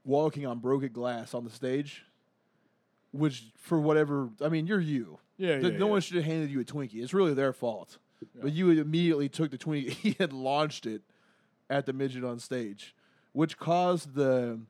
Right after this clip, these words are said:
Speaker 1: seven-foot-tall-ish, what's the right word? What's gonna make me not seem
Speaker 2: Trans woman?
Speaker 1: Trans woman come over.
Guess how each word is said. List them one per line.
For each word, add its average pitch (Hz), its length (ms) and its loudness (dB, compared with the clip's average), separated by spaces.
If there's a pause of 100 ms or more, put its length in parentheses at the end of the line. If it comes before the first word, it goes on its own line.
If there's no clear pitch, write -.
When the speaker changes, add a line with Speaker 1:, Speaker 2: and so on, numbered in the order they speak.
(1500)
Speaker 1:
seven-foot-tall-ish, 131 1300 0 (1160)
what's 147 280 -2
the 143 80 -6
right 127 220 -2
word? 101 360 -10 (200)
What's 143 260 -6
gonna 139 200 -4
make 123 200 -6
me 117 80 -10
not 113 260 -12
seem 110 440 -14
Speaker 2:
Trans 147 580 -6
woman? 165 380 -4 (420)
Speaker 1:
Trans 143 420 0
woman 131 320 -4
come 139 240 -6
over. 120 540 -2